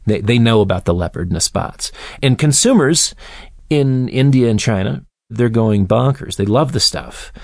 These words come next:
But we still have total demand, which is down for the year due to significant E T F outflows in both the U S and Europe. I think investors are enthralled by the latest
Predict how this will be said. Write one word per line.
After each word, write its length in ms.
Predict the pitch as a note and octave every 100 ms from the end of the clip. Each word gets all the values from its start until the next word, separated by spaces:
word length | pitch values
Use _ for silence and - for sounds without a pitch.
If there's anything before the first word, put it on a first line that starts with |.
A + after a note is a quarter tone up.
| - - -
But 440 | - G2 A#2 A#2 - -
we 180 | A#2 A2+
still 280 | - F3+ F3
have 420 | G#2 F#2+ G2 -
total 440 | - F3 G#3 C#3 G#2+
demand, 720 | G#2+ A2+ G2+ F#2 F2+ G2+ -
which 220 | A#2 G#2+
is 140 | A2+ F#2
down 640 | F#2 A#2 D3+ A2+ G2 D3 - -
for 160 | -
the 140 | G#2 G2+
year 340 | F#2 F#2 G2 - - A2+
due 300 | A#2+ A#2+ A#2
to 260 | - A2+
significant 680 | G2+ - G2+ A#2+ C#3+ D#3 B2
E 100 | A2
T 220 | - A2
F 100 | F#2+ -
outflows 640 | G#2+ B2 - F2 E2 -
in 120 | G2+
both 340 | G2 F#2+ - - -
the 120 | A2+
U 220 | G2+ G2+ F#2+
S 220 | F#2 -
and 100 | F2
Europe. 440 | G#2 A2 - - - - - - - -
I 60 | C3+
think 140 | D3+
investors 480 | A2 A2+ - A#2+ G2
are 60 | F#2+
enthralled 640 | F2+ - G2+ G#2 G2+ F#2+
by 120 | G2+
the 120 | G2
latest 640 | F#2+ G#2 A#2 G#2+ - -